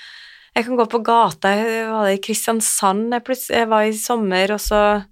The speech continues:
kommer det ei jente gående i Run Relax tights, og så blir jeg sånn,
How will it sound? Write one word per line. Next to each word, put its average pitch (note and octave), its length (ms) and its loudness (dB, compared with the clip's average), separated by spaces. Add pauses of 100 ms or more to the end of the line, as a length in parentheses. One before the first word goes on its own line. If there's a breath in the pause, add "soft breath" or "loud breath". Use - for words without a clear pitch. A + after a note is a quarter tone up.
(160)
kommer F#3+ 320 2
det F#3+ 160 2
ei G#3 240 -2
jente G3 340 0
gående F3+ 440 0 (260)
i F#3+ 440 -2 (400)
Run F#3+ 200 0
Relax F#3 380 -4
tights, G3+ 420 -2
og A3 80 -6
så G#3+ 140 -6
blir G#3 160 0
jeg F#3+ 80 2
sånn, G3+ 180 0